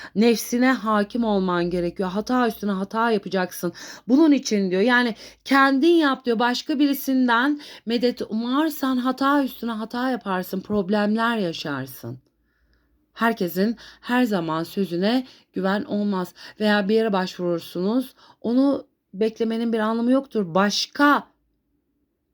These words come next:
alternatifleri de değerlendirmemiz gerekiyor. Ne diyor?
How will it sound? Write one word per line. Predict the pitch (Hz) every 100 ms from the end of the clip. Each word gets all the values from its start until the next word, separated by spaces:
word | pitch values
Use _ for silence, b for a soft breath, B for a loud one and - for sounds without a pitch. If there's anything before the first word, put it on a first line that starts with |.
| -
alternatifleri | 185 - 175 160 160 - - 170 180
de | 254
değerlendirmemiz | 202 185 185 175 170 165 160 151 151 -
gerekiyor. | 151 139 147 151 147 B B B -
Ne | 247 190
diyor? | 208 269